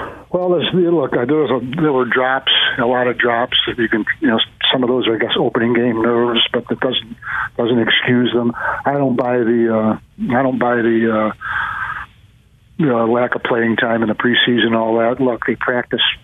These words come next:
what, six, every, you know, six, six times a week for, was it six weeks or whatever it is. You got plenty of throws in. Just the thing is, it's, there's, there's a big difference between,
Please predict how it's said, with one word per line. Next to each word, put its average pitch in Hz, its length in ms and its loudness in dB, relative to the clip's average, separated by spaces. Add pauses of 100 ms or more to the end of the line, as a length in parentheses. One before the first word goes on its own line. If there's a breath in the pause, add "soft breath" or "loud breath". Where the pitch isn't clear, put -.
(140)
what, 110 240 0 (160)
six, 180 140 0 (680 loud breath)
every, 123 220 0
you 127 160 2
know, 107 120 -6 (140)
six, - 160 0 (220)
six - 160 -2
times 120 320 0
a 113 80 2
week 117 260 0 (140)
for, 104 240 -2 (320)
was 110 160 -2
it 107 80 -2 (120)
six - 220 0
weeks 123 240 0
or 123 60 0
whatever 117 400 2
it 120 160 2
is. 110 60 -2 (500 loud breath)
You 131 80 0
got 117 100 -4
plenty 127 240 0
of 117 180 -2
throws 127 320 2
in. 117 300 0 (580 loud breath)
Just - 160 -2
the - 120 -2
thing 151 180 2
is, 156 140 2
it's, - 500 -2
there's, 165 300 0
there's 139 180 0
a 131 60 0
big 160 280 -4
difference 131 400 -2
between, 123 640 2